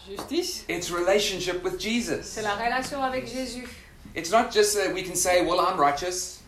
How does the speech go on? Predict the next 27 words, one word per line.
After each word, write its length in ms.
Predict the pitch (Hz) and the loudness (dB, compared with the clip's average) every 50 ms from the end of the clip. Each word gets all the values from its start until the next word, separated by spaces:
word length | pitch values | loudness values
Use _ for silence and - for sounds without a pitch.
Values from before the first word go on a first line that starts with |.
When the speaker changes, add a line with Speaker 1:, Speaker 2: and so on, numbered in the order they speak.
| - - | -16 -16
Speaker 1:
C'est 80 | 240 233 | -8 -4
pas 140 | 285 294 294 | -2 -2 -2
pour, 200 | 285 262 220 233 | -2 -2 -2 0
euh, 180 | 233 220 - | 0 0 -2
qu'on 180 | 220 226 220 220 | -4 -6 -10 -10
puisse 160 | 220 226 214 | -10 -12 -10
dire, « 140 | 220 220 202 | -10 -8 -4
Bah, 160 | 196 202 202 | -2 -2 -2
moi, 140 | 214 254 269 | -2 -4 -6
je 100 | 254 262 | -6 -8
suis 240 | - - 240 226 214 | -10 -12 -12 -12 -8
juste. » 360 | 226 330 415 415 - - - 165 | -4 -4 -4 -4 -4 -8 -4 -2
Speaker 2:
It's 160 | 165 160 165 | -2 0 2
so 100 | 185 175 | 2 2
that 100 | 170 165 | 2 2
we 140 | 160 165 165 | 2 0 0
can 100 | 170 160 | 0 -2
say, 220 | 147 - 160 147 | 0 0 0 0
"I'm 260 | 147 147 147 151 151 156 | 0 0 -2 -2 0 2
righteous, 480 | 165 170 175 170 160 143 135 135 - | 2 2 2 2 0 0 0 0 -2
therefore 520 | 117 147 160 160 156 - 156 143 143 139 135 | -2 0 0 0 -2 0 2 2 4 4 2
I 120 | 127 - | 0 -2
can 180 | - 143 131 120 | -2 -6 -6 -4
be 140 | 120 120 | -4 -6
close 440 | 117 - - 151 143 127 - - - | -6 0 2 4 4 4 2 -4 -8
with 120 | 113 110 - | -10 -8 -6
God." 320 | - 120 113 - - | -6 -6 -6 -8 -12